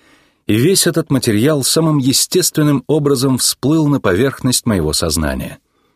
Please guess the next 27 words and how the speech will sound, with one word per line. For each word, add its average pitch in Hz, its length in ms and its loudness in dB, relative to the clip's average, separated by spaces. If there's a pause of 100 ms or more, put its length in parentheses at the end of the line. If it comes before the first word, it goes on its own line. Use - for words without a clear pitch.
(640)
Материал 87 480 0
зарисовок 78 680 -2
представляется 98 680 -2
мне 107 440 0 (100)
бездомным 104 640 0
малюткой. 101 800 -4 (560)
Он 98 220 0
тихо 170 440 -2
дремлет 95 500 0
во 73 120 -2
мне, 92 360 0 (400)
не 92 140 0
будучи 156 340 0
вплетенным 135 640 0
в - 80 -6
какой-либо 101 460 0
рассказ - 640 -2
или 92 160 -2
текст. - 540 -6 (640)
При 80 160 -2
мысли 90 340 0
об 73 180 -2
этом - 400 -2
от 90 160 -6
чего-то 113 520 -2
делается 85 600 0
неуютно. 78 760 -4